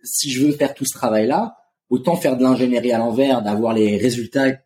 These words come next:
esthétiques sans avoir la fonction. Tu vois, le, la musculation, c'est ça. C'est-à-dire que t'as un corps qui ressemble à celui d'un gymnaste, sauf que le gymnaste, il peut faire des, des iron cross, des handstands, des, plein de choses.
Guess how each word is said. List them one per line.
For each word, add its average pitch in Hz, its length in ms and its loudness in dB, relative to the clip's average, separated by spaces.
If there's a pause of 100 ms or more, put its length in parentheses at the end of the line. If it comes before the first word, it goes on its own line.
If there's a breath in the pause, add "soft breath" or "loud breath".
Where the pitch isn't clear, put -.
(180)
esthétiques 196 640 -2
sans 135 260 0
avoir 110 200 2
la 107 80 0
fonction. 117 380 -8 (200)
Tu 90 80 -18
vois, 98 100 2
le, 92 300 2
la 92 120 0
musculation, 92 580 -2
c'est 110 120 -6
ça. 185 240 0
C'est-à-dire - 260 -8
que - 40 -20
t'as 185 80 -8
un 202 80 -2
corps - 300 0
qui - 80 -18
ressemble 113 220 -4
à 101 40 0
celui 101 200 -6
d'un 95 100 0
gymnaste, 196 400 0 (320)
sauf - 160 -4
que 135 60 4
le 104 60 0
gymnaste, 104 400 -6
il - 40 -20
peut 113 60 -14
faire 104 180 -12
des, 95 360 -4 (300)
des - 80 -20 (100)
iron 98 200 -4
cross, 175 440 0
des 107 220 -6
handstands, 143 560 -2
des, 104 320 0 (160 soft breath)
plein 170 160 2
de 180 40 2
choses. 202 440 0